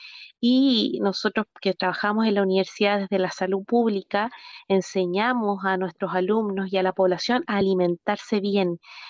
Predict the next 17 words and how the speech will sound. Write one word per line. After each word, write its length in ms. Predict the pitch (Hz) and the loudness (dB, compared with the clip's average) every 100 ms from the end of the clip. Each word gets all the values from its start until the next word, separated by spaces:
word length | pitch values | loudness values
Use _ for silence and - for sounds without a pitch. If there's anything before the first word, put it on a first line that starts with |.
| - | -16
Y 60 | - | -6
cuando 260 | - 196 196 | -2 2 2
hablamos 300 | 208 240 269 | 2 4 4
de 60 | |
alimentarse 720 | 254 226 214 190 240 - - | 2 2 -2 0 -2 0 -2
bien 300 | 226 233 226 | -2 0 0
y 80 | 208 | 0
alimentarse 680 | 190 190 180 175 208 202 - | 0 0 -2 -2 -4 -2 -4
de 80 | 214 | -2
manera 300 | 196 190 208 | 0 0 -2
saludable, 680 | - 208 190 185 185 220 233 | -2 -4 0 2 2 2 0
el 80 | 220 | 0
consumo 640 | 196 190 - - 226 226 | 0 -2 -4 -2 0 2
de 100 | 220 | 2
frutas, 640 | 190 - 240 254 - 190 170 | 0 -2 0 0 0 -4 0
de 140 | 185 | 2
verduras, 640 | 175 170 - 226 240 240 | 2 0 0 2 4 2